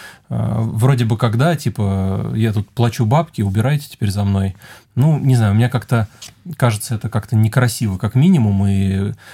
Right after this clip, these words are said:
вряд ли о тебе хорошо потом будут думать, э, тот, кто будет за тобой убираться потом. Поэтому мне приятнее и проще за собой максимально порядок и чистоту оставлять.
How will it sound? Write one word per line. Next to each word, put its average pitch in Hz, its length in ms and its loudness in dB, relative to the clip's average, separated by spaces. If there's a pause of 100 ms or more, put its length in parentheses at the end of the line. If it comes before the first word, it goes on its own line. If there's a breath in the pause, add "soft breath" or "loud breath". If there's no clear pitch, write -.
(160 loud breath)
вряд 117 440 0
ли 107 80 2
о 101 40 2
тебе 104 220 -2
хорошо 110 400 -2
потом 98 260 -2
будут 98 240 0
думать, 98 400 0
э, 104 200 -4
тот, 104 160 -4
кто 110 140 -4
будет 95 160 -2
за 98 100 -12
тобой 101 240 -2
убираться 98 440 -2
потом. 104 340 -6 (440 loud breath)
Поэтому 113 500 0
мне 104 460 0 (140)
приятнее 110 500 0
и - 20 -20
проще 107 360 -4
за 95 160 -6
собой 101 520 -4
максимально 98 540 -4
порядок 101 420 -2
и 101 40 -10
чистоту - 400 -8
оставлять. 98 500 -6